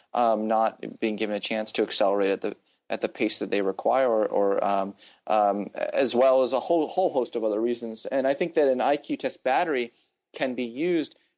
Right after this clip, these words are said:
among a lot of other f-, indicators uh, like, um, school back-, you know, uh, family background, the environment the child grows up in, the teacher support,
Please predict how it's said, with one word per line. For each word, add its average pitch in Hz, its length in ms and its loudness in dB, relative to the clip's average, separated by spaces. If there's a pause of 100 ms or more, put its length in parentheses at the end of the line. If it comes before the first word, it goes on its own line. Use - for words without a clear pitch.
(160)
among 127 500 0
a 123 80 -2
lot 113 240 2
of 110 80 -4
other 190 300 0
f-, - 180 -12 (160)
indicators - 760 -8 (300)
uh, 107 140 -2
like, 95 320 -6
um, 101 280 -4
school 113 500 0
back-, 98 380 -2
you 110 140 -10
know, 92 160 -4
uh, 95 300 -2
family 117 380 0
background, 95 840 -2 (240)
the 113 60 0
environment 117 560 2
the 98 80 -8
child 101 320 0
grows 104 280 -2
up 101 220 -6
in, 98 260 -4
the 95 100 -4
teacher 117 300 -2
support, 110 600 0